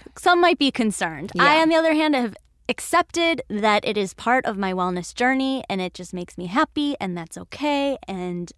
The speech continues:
Speaker 1: I'm still smart. <laughs> But, um,
Speaker 2: Mm, debatable.
Speaker 1: anyway,
Speaker 2: <laughs>
Speaker 1: anyway, um, Vanderpump Rules. It's a show I've loved for many seasons. It's on its sixth season. Girlfriend of ours, Allie,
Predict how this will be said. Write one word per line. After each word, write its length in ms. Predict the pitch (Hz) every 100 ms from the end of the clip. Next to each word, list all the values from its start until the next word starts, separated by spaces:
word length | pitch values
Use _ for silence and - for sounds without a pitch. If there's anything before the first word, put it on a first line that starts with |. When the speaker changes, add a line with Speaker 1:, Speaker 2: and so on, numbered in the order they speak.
| -
Speaker 1:
I'm 80 | 190
still 240 | - 254
smart. 400 | - 240 208 175 - _ _ -
<laughs> 80 | 311 415 - - 277 330 381 539 494 392 -
But, 380 | 254 302 240 - _ _ -
um, 320 | 277 403 -
Speaker 2:
Mm, 680 | 392 381 381 370 370 494 494
debatable. 260 | 330 240
Speaker 1:
anyway, 300 | 330 254 214 185
Speaker 2:
<laughs> 440 | 285 269 277 202 330
Speaker 1:
anyway, 580 | 349 294 220 208 214 - - - -
um, 480 | 285 277 277 254 233 - _ _ _ _ -
Vanderpump 500 | 180 185 233 269 254
Rules. 480 | 202 196 - - - _
It's 120 | -
a 40 | -
show 220 | - 185
I've 200 | 180 180
loved 420 | 254 269 269 269
for 160 | - 185
many 200 | 170 -
seasons. 680 | - 294 302 311 294 285 -
It's 160 | 196 180
on 180 | 175
its 200 | 180 -
sixth 340 | - 160 - -
season. 580 | 302 302 277 294 294 302 _ -
Girlfriend 460 | 214 214 226 214
of 100 | 208
ours, 380 | 208 202 208 196 -
Allie, 540 | 190 185 185 185 185